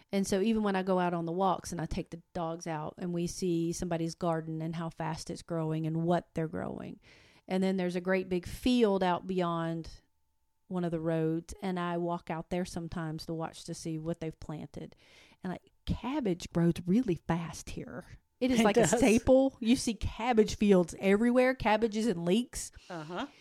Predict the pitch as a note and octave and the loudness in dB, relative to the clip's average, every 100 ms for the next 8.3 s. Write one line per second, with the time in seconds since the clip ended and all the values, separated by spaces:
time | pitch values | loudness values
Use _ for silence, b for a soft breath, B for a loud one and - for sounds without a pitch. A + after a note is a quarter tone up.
0 | b - G#3+ G#3+ G3+ F3+ E3+ F3+ A#3+ B3+ | b 2 4 6 6 4 2 6 8 8
1 | A3+ G#3+ F#3+ D#3+ E3 - G3 G3+ F#3+ F#3+ | 4 2 2 0 -6 -8 -6 -4 -2 -2
2 | F3+ E3+ A3 C4 A#3+ A3+ A3+ A3+ G3 - | -4 -4 2 4 4 4 2 2 -2 0
3 | A3+ A#3 A#3 A#3+ A#3 A3+ G3 F3+ F3+ F3 | 2 2 2 0 0 -2 -4 -4 -4 -6
4 | F#3 F#3+ G3 G3+ G3 G3+ G3 F#3 - F#3+ | -8 -6 -6 -4 -2 0 -2 -4 -4 -4
5 | F#3+ G3+ F#3+ F#3 B3 A3 - - E3+ E3 | -4 -4 -2 0 0 0 -2 -6 -6 -6
6 | E3 - - - E3+ E3 E3 - F#3+ F#3+ | -6 -8 -10 -6 -4 -6 -8 -10 -8 -6
7 | G3 G3+ G3 F#3+ F#3 F3+ - A3+ G3+ G#3+ | -6 -6 -4 -4 -4 -6 -6 -2 0 0
8 | G#3 A3 | 0 -2